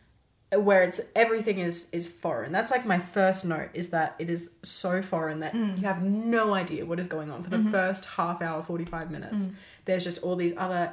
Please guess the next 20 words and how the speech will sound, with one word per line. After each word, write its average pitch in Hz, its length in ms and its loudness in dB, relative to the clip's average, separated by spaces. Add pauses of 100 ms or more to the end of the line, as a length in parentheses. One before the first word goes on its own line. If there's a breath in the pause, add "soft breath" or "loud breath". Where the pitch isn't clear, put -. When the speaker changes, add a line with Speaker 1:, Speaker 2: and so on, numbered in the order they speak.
Speaker 1:
aliens 170 600 0
and 160 240 -6
she's 180 340 -6
there 147 400 -2
and 160 160 -8
she's 165 380 -4 (180)
this 190 360 -6
person. 170 360 -6
Then 170 120 -2
you 180 60 0
hear 226 180 0
a 214 40 0
couple 220 280 -4
words 208 300 0
that 165 100 -6
you 170 40 -6
might 175 140 -4
have 175 120 -8
heard 175 260 -4
from 175 240 -8